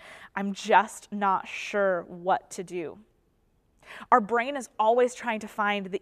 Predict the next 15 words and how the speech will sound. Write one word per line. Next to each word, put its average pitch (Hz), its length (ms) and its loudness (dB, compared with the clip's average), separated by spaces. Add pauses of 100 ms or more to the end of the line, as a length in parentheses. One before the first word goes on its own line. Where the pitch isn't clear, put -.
(120)
easiest 226 580 -6
way 190 320 -2
forward 180 500 -6
for - 140 -4
us - 200 -6
to - 100 -12
live. - 400 -10 (460)
So - 100 0
that's 262 120 4
why 269 100 6
starting 240 640 -2
a 202 60 -4
new 202 260 -4
habit 214 480 -2 (300)
is 233 160 -2